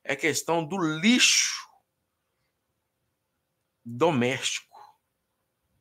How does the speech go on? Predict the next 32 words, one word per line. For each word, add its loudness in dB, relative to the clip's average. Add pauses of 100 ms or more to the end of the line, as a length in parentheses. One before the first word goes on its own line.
(100)
É -2
lógico 6
que 4
em 6
alguns 0
pontos -2
a -8
gente -4
tem -4
um -2
excesso -2
de -6
entulho -2
e -18
tal, 2 (240)
mas 2
o -4
que -4
a 4
gente -4
tem 0
observado 2
mais 2
dentro -4
desses -2
pontos -4
são -4
a -8
questão -4
do -4
lixo -4
doméstico. -2